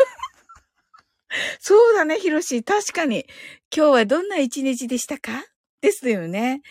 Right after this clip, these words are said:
ほんとだ。どうしよう。今度から変えます。ありがとうございます。皆さん、今日はどんな一日でしたか？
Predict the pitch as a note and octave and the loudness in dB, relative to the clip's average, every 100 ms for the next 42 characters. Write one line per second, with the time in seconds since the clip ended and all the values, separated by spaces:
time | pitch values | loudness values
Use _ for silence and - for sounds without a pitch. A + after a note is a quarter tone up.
0 | - - - C4+ D4+ E4+ F#4 F#4 F#4+ F#4 | -20 -20 -6 2 2 2 -4 -4 -4 0
1 | F4+ F4 F4+ F4 E4 B3 B3 F#4 A#4 - | 0 2 2 2 0 -2 -4 -2 -2 0
2 | E4+ D4+ A3+ F3+ - _ - F#4 F4 D4+ | 2 4 4 0 -6 _ -2 -2 0 -2
3 | C4+ B3 G#3+ A#3+ A3+ G3 G3 - - _ | 0 -2 -2 -2 -2 -2 -6 -10 -18 _
4 | _ - A3+ - - C4+ F4 G#4+ G#4+ D#4+ | _ -20 -20 -18 -4 0 2 0 -2 -4
5 | D4 C4+ C4 B3+ A#3+ B3 A3+ E3+ - _ | -4 -4 -2 -2 -2 -4 -6 -8 -10 _
6 | _ _ _ _ - G#3+ B3 - G3+ _ | _ _ _ _ -6 -2 -2 -6 -14 _
7 | _ _ _ _ _ _ _ _ _ _ | _ _ _ _ _ _ _ _ _ _
8 | _ - B3+ A3+ G3+ G#3+ A#3 A#3+ G3 - | _ 2 4 4 2 0 -6 -6 -10 -10
9 | - G3 G#3 G3 - G3 - - - - | -10 -8 -8 -10 -10 -14 -12 -18 -16 -18